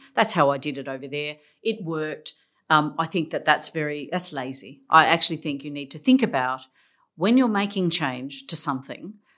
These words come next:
and lots of things need to change, by the way. So I'm, I'm, I'm a change agent. I think that's, that's the only way we're gonna get to a new future.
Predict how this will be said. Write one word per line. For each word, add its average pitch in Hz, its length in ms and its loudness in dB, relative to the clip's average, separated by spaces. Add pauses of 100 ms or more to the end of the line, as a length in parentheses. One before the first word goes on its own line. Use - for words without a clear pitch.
and 165 200 2
lots 185 280 6
of 160 100 -16
things 139 300 -8
need 131 180 -12
to - 80 -12
change, 135 340 -8
by 135 140 -8
the 127 80 -16
way. 131 140 -10
So 143 200 0
I'm, 139 280 -6
I'm, 151 160 -8
I'm 147 220 -10
a 156 40 -8
change 156 380 2
agent. 131 340 -8
I 147 80 4
think 165 300 -4 (260)
that's, - 400 0
that's - 280 -6
the - 120 -8
only 175 380 4
way 127 180 -6
we're 139 160 -14
gonna 135 140 -6
get 139 220 -10
to 151 220 -4
a 156 60 -8
new 147 160 -6
future. - 460 -10